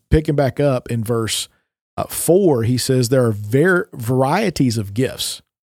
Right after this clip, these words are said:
but the same Spirit." Verse five, "There are varieties of ministries and the same Lord.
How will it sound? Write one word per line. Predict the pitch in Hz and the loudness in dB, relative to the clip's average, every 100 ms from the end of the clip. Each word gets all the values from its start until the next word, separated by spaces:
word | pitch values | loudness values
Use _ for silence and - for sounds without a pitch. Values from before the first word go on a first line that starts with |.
| - | -10
but | 107 | -6
the | 107 | -6
same | 104 101 | -6 -8
Spirit." | - 190 - _ _ _ - _ _ _ _ _ | -6 -6 -6 _ _ _ -20 _ _ _ _ _
Verse | 113 117 | -4 -2
five, | 160 110 104 | 0 0 2
"There | 143 | 2
are | 135 | 4
varieties | 143 135 165 180 147 123 | 4 2 0 0 -2 0
of | 131 | -2
ministries | 127 170 233 - - 64 - - _ _ _ _ _ 113 | -2 -4 -4 -8 -10 -14 -14 -18 _ _ _ _ _ -6
and | 107 | -4
the | |
same | 101 98 107 | -4 -4 -2
Lord. | 156 139 | -2 -4